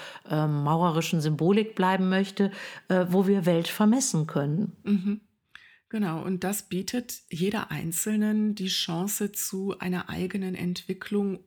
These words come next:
Speaker 2: ohne Überforderung, weil sie ja ihr Tempo selber bestimmt.
Speaker 1: Ja, wenn ich das so höre, stärkt die Loge dann auch unsere Resilienz?
Speaker 2: Ich würd sagen, auf jeden Fall. Also auf jeden Fall. Und Resilienz ist ja ein Thema,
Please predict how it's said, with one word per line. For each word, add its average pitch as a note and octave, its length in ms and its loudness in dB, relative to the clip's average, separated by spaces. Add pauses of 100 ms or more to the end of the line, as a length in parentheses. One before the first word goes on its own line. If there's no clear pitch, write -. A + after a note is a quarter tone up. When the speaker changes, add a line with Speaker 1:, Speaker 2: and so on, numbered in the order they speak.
Speaker 2:
ohne G#3 440 0
Überforderung, F#3+ 1000 -6 (120)
weil F3 240 -2
sie E3 160 -4
ja E3 140 -2
ihr E3+ 200 -8
Tempo E3+ 380 -6
selber D#3 320 -4
bestimmt. - 640 -10 (640)
Speaker 1:
Ja, G#3+ 120 4
wenn F3 120 2
ich F3 100 -8
das F#3+ 160 -2
so F3 140 -2
höre, G3+ 500 2 (840)
stärkt F3+ 400 0
die G3+ 100 4
Loge F3+ 360 2
dann E3+ 200 2
auch D#3 140 -2
unsere D3+ 380 -2
Resilienz? C#3+ 840 -2 (120)
Speaker 2:
Ich G#3 180 0
würd F3 120 -4
sagen, D3+ 280 -4
auf - 120 -10
jeden C#3+ 260 -6
Fall. F#3 360 -4 (220)
Also F#3+ 340 0
auf F3 160 -4
jeden B3+ 360 -2
Fall. E3+ 300 -2
Und F3+ 200 -2
Resilienz F#3 600 -2
ist G#3 180 -4
ja A3+ 80 -2
ein G#3 120 0
Thema, G#3+ 540 2